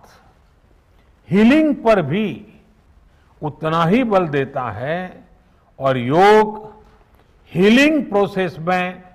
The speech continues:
उपकारक है। मुझे संतोष है कि आज योग के इस पहलू पर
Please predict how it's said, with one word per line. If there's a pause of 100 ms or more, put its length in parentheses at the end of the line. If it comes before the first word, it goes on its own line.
(680)
उपकारक
है। (1700)
मुझे
संतोष
है (880)
कि
आज (1200)
योग
के
इस
पहलू
पर